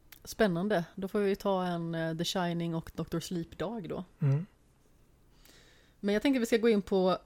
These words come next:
Speaker 1: första punkten som vi har i vårt lilla körschema här. Och då tänker jag att vi ska gå in på våran första skräckupplevelse. Jag tänker att du ska få börja, Oliver.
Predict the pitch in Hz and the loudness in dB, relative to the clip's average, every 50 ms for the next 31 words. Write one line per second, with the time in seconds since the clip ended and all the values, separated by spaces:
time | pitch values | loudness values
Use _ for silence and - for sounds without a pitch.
0 | - - - - - - 226 - - - - 175 175 - - 160 156 160 160 - | -14 -20 -20 -20 -6 -4 -4 -4 -4 -4 -4 -4 -4 -2 -4 -4 -4 -4 -6 -6
1 | - - 208 190 180 180 - 170 160 170 156 170 160 156 151 147 147 151 151 - | -6 -4 -4 -4 -4 -4 -4 -4 -4 -2 -2 -2 -2 0 0 0 -2 -2 -4 -8
2 | - _ - - 185 160 151 160 160 160 - 170 160 160 160 - - 196 175 156 | -14 _ -10 -6 -6 -4 -2 -2 -2 -2 -2 -2 -2 -2 -2 -2 0 0 0 0
3 | 160 - - 165 156 175 202 220 202 151 160 170 - - - - - - - _ | 0 -2 -2 -2 -2 0 0 0 0 0 0 -2 -6 -12 -20 -20 -20 -20 -20 _
4 | - - - _ _ - 180 196 202 - 277 254 - 170 165 170 170 175 170 165 | -20 -20 -20 _ _ -4 -4 0 2 4 2 4 4 2 2 0 -2 -2 -2 0
5 | 175 170 156 160 160 - - - 156 151 151 147 - - 160 160 165 160 156 156 | 0 0 0 -2 -4 -4 -4 -2 0 0 0 0 -4 -6 -4 -2 0 0 0 0
6 | 156 - - - 196 - - - - - 151 147 - - - 180 - - - - | -2 -2 -2 -2 -2 -2 -2 -6 -4 -4 -4 -4 -4 -2 -2 -4 -4 -4 -6 -6
7 | 165 156 - 190 233 262 240 220 214 - - 156 - 165 - - - - - - | -6 -4 -2 0 0 2 2 2 0 0 -2 -2 -4 -4 -6 -10 -20 -20 -16 -16
8 | - - 285 269 226 - 180 165 180 - - - - 175 190 - 269 - - 196 | -4 0 2 2 2 4 2 2 0 -2 -6 0 0 0 2 2 2 2 2 4
9 | 190 196 170 170 208 254 190 160 160 151 - 175 | 6 6 6 6 4 2 2 2 2 2 0 0